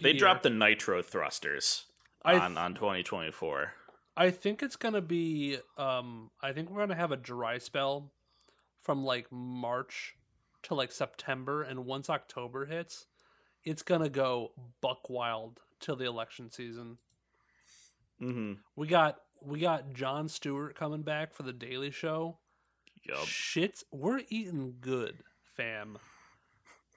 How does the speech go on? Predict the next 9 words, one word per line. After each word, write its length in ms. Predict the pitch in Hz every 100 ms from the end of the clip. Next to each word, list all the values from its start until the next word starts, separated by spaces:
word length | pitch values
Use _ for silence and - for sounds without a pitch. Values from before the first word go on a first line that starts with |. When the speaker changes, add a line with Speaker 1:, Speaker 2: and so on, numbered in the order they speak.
| _ - - - - - _ _ - -
Speaker 1:
Nature 300 | 110 123 165 143
is 140 | 92
healing. 420 | - 73 50 - - _ _
Speaker 2:
Nature 480 | 131 131 147 170 147
<laughs> 60 | -
is 300 | 151 131 123 -
healing. 460 | - 131 123 107 104 - 123
Jon 280 | 123 147
Stewart's 440 | 160 - 143 135